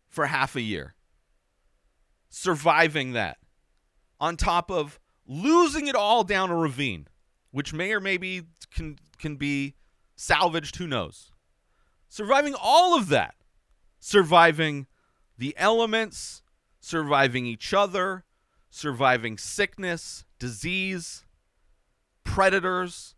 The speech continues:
surviving all of that. When they get to the town and the town is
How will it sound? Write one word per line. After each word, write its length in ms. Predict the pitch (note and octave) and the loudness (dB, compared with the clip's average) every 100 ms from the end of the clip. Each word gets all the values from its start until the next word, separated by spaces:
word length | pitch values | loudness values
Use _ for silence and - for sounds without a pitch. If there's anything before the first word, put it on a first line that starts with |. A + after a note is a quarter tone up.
| _ | _
surviving 640 | - G3+ F3 G3+ G#3 A3 - | -8 -6 2 4 6 2 0
all 360 | G3+ B3 A#3 | 2 4 4
of 140 | E3 G#2+ | 0 -2
that. 240 | F#2+ - _ _ _ _ _ _ _ _ _ _ _ _ _ _ _ - | -6 -6 _ _ _ _ _ _ _ _ _ _ _ _ _ _ _ -8
When 160 | F3 | -2
they 120 | G#3+ F3+ | 0 0
get 320 | D#3+ C#4 - | 0 -2 0
to 100 | - | -6
the 120 | C4+ | -6
town 600 | G#3 - F#3 F3+ A#2+ E2 - _ _ _ _ _ _ _ - | -4 0 2 2 0 -6 -16 _ _ _ _ _ _ _ -2
and 200 | E3+ G3+ | -2 0
the 60 | A3 | -4
town 560 | - G3+ A#3 D4 D4+ | -6 -2 2 2 2
is 180 | A#3+ | -2